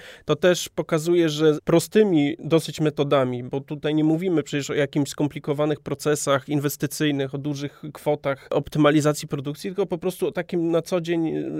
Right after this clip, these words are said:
mniejszej, mniejszej prędkości s-, podróżowania, czy też mniejszej temperaturze. Oczywiście, bo tutaj od razu pojawią się głosy,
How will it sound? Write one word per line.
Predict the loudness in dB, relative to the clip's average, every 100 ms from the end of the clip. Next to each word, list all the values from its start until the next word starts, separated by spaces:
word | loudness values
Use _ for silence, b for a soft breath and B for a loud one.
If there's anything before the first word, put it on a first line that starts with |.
| 0
mniejszej, | 4 6 6 4 0 -2 -2 -2
mniejszej | -2 0 -2 -4
prędkości | -4 -4 -2 -2 -2 -10
s-, | -14 -14 -14 -10 -4
podróżowania, | -4 -2 -2 4 4 4 0
czy | -4
też | -8 -6
mniejszej | -4 -4 -4 -6
temperaturze. | -6 -4 -4 -4 -6 -2 -2 -4 B B B B
Oczywiście, | 0 2 0 0 -2
bo | -2
tutaj | 0 6 6
od | 8
razu | 6 6
pojawią | 2 4 2
się | 0
głosy, | 0 2 2 0 -4 -4